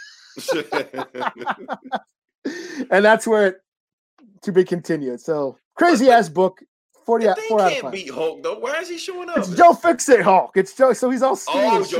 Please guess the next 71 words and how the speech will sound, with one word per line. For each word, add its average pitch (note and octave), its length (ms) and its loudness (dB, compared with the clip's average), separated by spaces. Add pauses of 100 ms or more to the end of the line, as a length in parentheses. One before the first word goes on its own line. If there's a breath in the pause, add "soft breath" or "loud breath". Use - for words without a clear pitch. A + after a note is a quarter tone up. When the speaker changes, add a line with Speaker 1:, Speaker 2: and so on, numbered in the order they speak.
Speaker 2:
shit. F3+ 140 -10
Speaker 1:
Fi-, F3 60 -6
oh, F3+ 80 -4
he G3+ 140 -10
Speaker 2:
Joe C#4 180 6
Speaker 1:
can - 40 -8
kick B3 80 -10
Speaker 2:
Fi-, D4+ 80 -4
Speaker 1:
Joe C4+ 140 -6
Speaker 2:
yeah. C#4+ 260 4
Speaker 1:
Fixit's B2 320 -8
ass. - 60 -20
Yeah, A2 200 -12
Speaker 2:
Yeah, C4 160 4
it's F#3+ 100 0
Speaker 1:
okay. A#3+ 60 -12
Speaker 2:
Mister B3+ 240 -2
Fixit. A3+ 520 -2
So F3 160 -6
he, G3+ 120 -6
remember, A#3+ 260 -2
Mister A#3 300 2
Fixit A#3 400 -2
was F#3 140 2
gray G#3+ 360 4
and E3+ 140 -6
smaller F#3+ 540 2
and C3+ 120 -10
shit, C#3 320 -8
and C#3 320 -16
he, C#3 60 -14
he D#3 80 -12
could C3+ 100 -4
Speaker 1:
Right, G3 140 -4
Speaker 2:
pass. F#3 240 -2
Speaker 1:
but D3 80 -8
he E3 60 -10
was C3+ 200 -12
smarter, F#3 420 -6
but C#3+ 140 -10
not B2 160 -10
as A2+ 100 -16
strong. D3+ 520 -12
So, B2+ 140 -12
okay, G3+ 100 0
Speaker 2:
Yeah. F3+ 180 4
Speaker 1:
so A#2+ 160 -10
Thing F3 240 -8
got D3 160 -4
a - 40 -8
shot B2+ 260 -10
with G#2 100 -18
Joe F#2+ 140 -14
Fixit. - 360 -20
Yeah, - 100 -12
Speaker 2:
He G3 80 2
looked G3 160 4
Speaker 1:
okay. G#3 80 2
Speaker 2:
like F#3 120 4
he F#3+ 160 -4 (120)
could F3 200 -2
pass F#3 300 2
as D#3 100 0
a D#3+ 40 0
mobster E3 600 -2
and D#3 100 -6
shit. E3+ 260 -10
Remember E3 240 -8
that? D#3+ 200 -6 (320 soft breath)
So, - 140 2
yeah, A3 80 8